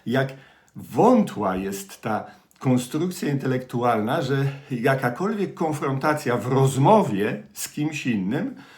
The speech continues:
grozi, że to wyleci w powietrze po prostu, to się posypie. Zaczniesz z kimś rozmawiać, on ci zacznie przedstawiać jakieś argumenty, <clears throat> że nie jest dobrze na przykład, że inkluzywność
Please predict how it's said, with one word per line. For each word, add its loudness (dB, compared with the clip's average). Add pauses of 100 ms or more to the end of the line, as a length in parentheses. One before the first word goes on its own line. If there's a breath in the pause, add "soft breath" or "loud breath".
(120)
grozi, 0
że -8
to -6
wyleci 0
w -10
powietrze 0
po -8
prostu, -8
to -6
się -6
posypie. -6 (260 loud breath)
Zaczniesz 0
z -8
kimś -2
rozmawiać, 0
on 0
ci -2
zacznie -2
przedstawiać -6
jakieś -4
argumenty, -2 (380 loud breath)
<clears throat> 6
że 2
nie 2
jest 2
dobrze 2
na 2
przykład, -2
że -2
inkluzywność -4